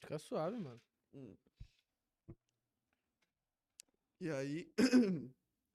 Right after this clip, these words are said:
Speaker 2: eu comecei a amadurecer essa parada de querer criar música, velho. Eu vi que não era só, tipo, uma parada no violão, sacou? Eu tentei fazer uma música no violão uma vez, e eu falei, "Porra, é muito difícil, velho."
Speaker 1: É, não é pra
Speaker 2: Eu
Speaker 1: mim
Speaker 2: fiz
Speaker 1: essa
Speaker 2: uma
Speaker 1: porra.
Speaker 2: letra, eu fiz um, umas cor-, uns, um, meti uns acordes aqui, umas notas, tá ligado?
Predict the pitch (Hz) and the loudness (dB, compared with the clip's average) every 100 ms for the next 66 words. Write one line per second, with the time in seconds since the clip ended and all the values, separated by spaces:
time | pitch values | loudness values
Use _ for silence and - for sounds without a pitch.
0 | _ 135 147 147 160 156 165 170 160 147 | _ -12 -6 -6 -6 -8 -6 -6 -4 -4
1 | 147 151 143 131 139 139 160 147 - _ | -6 -6 -8 -8 -8 -10 -8 -8 -10 _
2 | _ _ - 196 202 226 175 185 - 135 | _ _ -14 -4 -2 0 -2 -4 -4 -6
3 | 101 104 143 151 208 214 220 - 190 214 | -6 -6 -8 -10 -8 -8 -6 -4 -4 -6
4 | - 202 165 160 143 147 147 143 127 117 | -8 -8 -6 -4 -4 -4 -6 -6 -6 -8
5 | 120 - 131 151 _ _ _ 156 139 151 | -12 -14 -14 -14 _ _ _ -12 -10 -8
6 | 156 160 160 156 151 156 151 147 151 160 | -8 -6 -8 -8 -10 -6 -4 -4 -4 -6
7 | 131 147 175 123 - 127 - 262 320 _ | -4 -4 -4 -8 -6 -6 -6 -8 -8 _
8 | _ _ _ _ _ 480 370 247 214 294 | _ _ _ _ _ -8 -4 -4 -4 -8
9 | - 190 - 131 135 135 135 131 135 147 | -8 -10 -8 -4 -2 -2 -2 -4 -4 0
10 | 160 147 139 233 269 262 254 220 226 240 | 0 0 -2 -2 -2 0 4 6 6 4
11 | 240 262 254 240 240 233 226 208 214 208 | 0 0 -2 -6 -4 -4 -4 -4 -4 -4
12 | 208 208 - - 202 190 202 202 160 185 | -2 0 0 0 0 2 -2 -4 -6 -6
13 | 165 131 160 175 202 196 180 175 185 180 | -8 -8 -8 -6 -6 -4 -4 0 0 0
14 | 175 180 180 151 160 196 202 185 185 233 | -2 -2 -2 0 0 -2 -4 -4 -4 -6